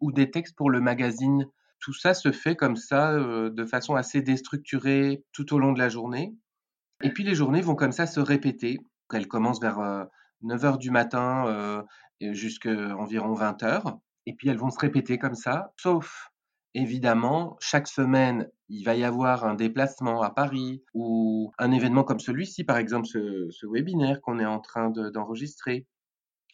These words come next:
Et là, évidemment, à ce moment-là, la journée, euh, est un tout petit peu différente. Dit comme ça, ça peut paraître ennuyeux, mais ce n'est pas du tout ennuyeux, parce que les tâches sont assez variées.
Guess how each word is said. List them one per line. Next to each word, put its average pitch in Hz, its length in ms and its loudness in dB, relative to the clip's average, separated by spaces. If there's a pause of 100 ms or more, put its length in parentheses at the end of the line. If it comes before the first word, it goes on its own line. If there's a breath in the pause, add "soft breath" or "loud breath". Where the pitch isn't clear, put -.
(200)
Et 107 80 -8
là, 123 300 6
évidemment, 110 580 0
à 113 60 0
ce - 160 -8
moment-là, 110 300 0
la 120 140 2
journée, 113 560 -2
euh, 107 300 -2
est 101 140 -8
un 107 100 -2
tout 135 140 -8
petit - 180 -16
peu 117 160 -6
différente. 113 680 -8 (380)
Dit 190 200 2
comme 170 220 6
ça, - 240 4
ça 196 180 2
peut 185 200 2
paraître 175 400 4
ennuyeux, 135 380 2
mais 120 100 -6
ce 143 140 -10
n'est 139 120 -4
pas 208 160 -4
du 165 160 -4
tout 156 120 -6
ennuyeux, 156 320 -4
parce - 220 -20
que 127 60 -12
les 127 160 -10
tâches 190 220 -6
sont 139 80 -6
assez 127 260 -6
variées. 135 400 -6